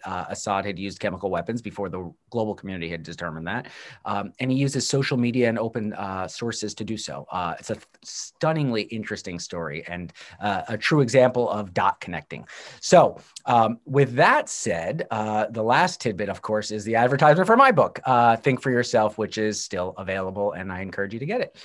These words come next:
Um, Danielle,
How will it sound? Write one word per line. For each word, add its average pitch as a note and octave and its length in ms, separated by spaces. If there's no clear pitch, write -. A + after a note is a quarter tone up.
Um, G#2 300
Danielle, D#3 400